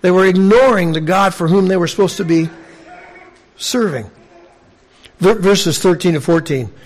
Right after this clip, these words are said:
<clears throat> he says, "If you turn your, turn back your foot from the Sabbath, from doing your pleasure on my holy day, and call the Sabbath a delight, and the holy day of the Lord honorable, if you honor it,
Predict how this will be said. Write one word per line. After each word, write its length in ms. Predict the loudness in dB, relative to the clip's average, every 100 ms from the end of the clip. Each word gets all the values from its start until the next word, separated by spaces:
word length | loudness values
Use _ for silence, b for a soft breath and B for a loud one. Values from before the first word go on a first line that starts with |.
| B
<clears throat> 220 | B -2
he 340 | 0 2 2
says, 260 | 2 2 2
"If 120 | 2
you 100 | 0
turn 300 | 0 2 4
your, 400 | 4 2 0 -8 -20 -14 -10
turn 240 | 0 0 2
back 280 | 2 2 0
your 120 | -2
foot 280 | 2 0 0
from 140 | -4
the 100 | -4
Sabbath, 460 | -2 0 0 -2 -6
from 180 | -6
doing 220 | 0 2 2
your 120 | 0
pleasure 460 | 0 0 0 0
on 100 | -2
my 160 | -2 -2
holy 300 | 0 0 -2
day, 360 | -2 -4 -4 -10 _ -20 -20 _ _ _ b b b b b -10
and 160 | -10 -2
call 260 | 2 2
the 100 | 2
Sabbath 460 | 0 0 2 0 -2
a 60 |
delight, 600 | -4 -2 -2 -2 -4 -10 -20 _ _ _ _ _ _ _ b b b b b
and 140 | -2
the 100 | 2
holy 280 | 4 4 4
day 240 | 4 4
of 100 | 4
the 120 | 2 0
Lord 500 | 2 4 2 -2 -4
honorable, 680 | 0 2 2 0 -4 -8 -12 -20 _ _ _ -20 -20 -16 -4
if 160 | -2 2
you 160 | 0
honor 420 | 2 2 2 2
it, 260 | -2 -6 -14